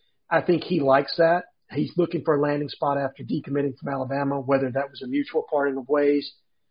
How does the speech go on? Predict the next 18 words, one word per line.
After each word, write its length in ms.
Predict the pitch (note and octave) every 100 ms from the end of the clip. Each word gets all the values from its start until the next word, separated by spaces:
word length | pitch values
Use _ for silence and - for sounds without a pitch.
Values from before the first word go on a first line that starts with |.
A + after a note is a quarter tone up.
| _ _ _
or 160 | - D#3
what 220 | C#3+ D#3
have 280 | D3 D3 D3
you. 200 | E3 E3 _ _ -
But 220 | D3 C#3+
I 120 | D3+
think 220 | C3 D#3+
he's 180 | F3+ E3
a 40 | C3
value 420 | C#3+ D3 D3 C#3
piece. 340 | E3 E3 D3+ -
Auburn 380 | D#3 D3 B2+
wants 260 | B2+ D#3+ -
to 100 | D3+
get 100 | D#3
into 180 | D3 C#3
South 340 | D#3+ D3 B2+
Georgia. 400 | B2+ D#3 D3 D#3